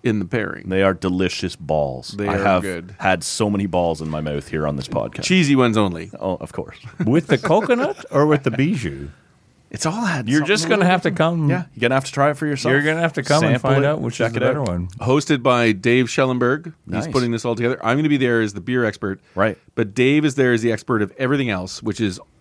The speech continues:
Speaker 1: everything.
Speaker 2: That's a lot of ground to cover.
Speaker 1: Yeah. Well, he's the expert of everything.
Speaker 2: Okay.
Speaker 1: I'm just there as the
Speaker 2: The
Speaker 1: beer
Speaker 2: expert
Speaker 1: guy.
Speaker 2: of everything.
Speaker 1: I'm more a stage prop. If anything.
Speaker 2: Still in his lederhosen?
Speaker 1: I may, may be.
Speaker 2: <laughs> May still be in his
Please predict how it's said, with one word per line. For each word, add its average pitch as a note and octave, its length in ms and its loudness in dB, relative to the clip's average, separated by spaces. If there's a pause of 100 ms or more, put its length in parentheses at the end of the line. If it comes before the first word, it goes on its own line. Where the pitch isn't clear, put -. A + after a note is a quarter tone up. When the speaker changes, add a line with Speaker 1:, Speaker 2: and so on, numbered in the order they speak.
Speaker 1:
everything. A2+ 340 2
Speaker 2:
That's F2+ 140 -4
a A#2 40 -2
lot F2+ 220 2
of D#2+ 60 -6
ground F2 240 0
to E2+ 60 -8
cover. E2+ 380 -6 (140)
Speaker 1:
Yeah. A2 400 -2 (140)
Well, F#3+ 160 2
he's G3 220 -2
the F#3+ 80 2
expert F3 240 0
of E3 40 0
everything. C#3+ 340 0
Speaker 2:
Okay. D3+ 280 -4
Speaker 1:
I'm C3+ 200 2
just E3+ 200 0
there E3+ 180 4
as D#3+ 100 2
the D#3 80 -8
Speaker 2:
The D3+ 80 -6
Speaker 1:
beer E3+ 180 2
Speaker 2:
expert D#3+ 120 2
Speaker 1:
guy. D#3 380 2
Speaker 2:
of - 180 -10
everything. G2 380 -10
Speaker 1:
I'm E3+ 180 0
more G3 400 0
a A2+ 80 -4
stage D3 460 -4
prop. - 340 -4 (280)
If A#2 200 -4
anything. F3 500 -2 (380)
Speaker 2:
Still - 340 2
in A#2+ 60 2
his G#2 140 0
lederhosen? A2 580 -4 (840)
Speaker 1:
I - 200 -2
may, C3+ 340 4 (180)
may D#3 200 4
be. B2 440 0
Speaker 2:
<laughs> - 20 -14
May C#3+ 140 -4
still C#3 320 -6
be B2+ 140 -4
in C3 60 -6
his B2 100 2